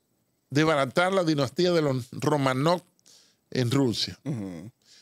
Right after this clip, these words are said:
Speaker 1: Pero también la eliminación del Imperio Otomano, que tenía como seis siglos.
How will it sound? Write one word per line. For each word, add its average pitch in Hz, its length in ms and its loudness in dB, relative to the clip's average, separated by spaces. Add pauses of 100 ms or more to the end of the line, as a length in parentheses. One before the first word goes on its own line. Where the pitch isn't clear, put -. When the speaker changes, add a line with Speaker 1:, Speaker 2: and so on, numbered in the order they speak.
(220)
Speaker 1:
Pero 180 220 0
también 175 320 2
la 165 80 2
eliminación 147 520 0
del 160 120 2
Imperio 151 300 0
Otomano, 135 520 -2
que 175 80 -4
tenía 131 280 -2
como 120 220 -6
seis 117 280 0
siglos. 139 440 0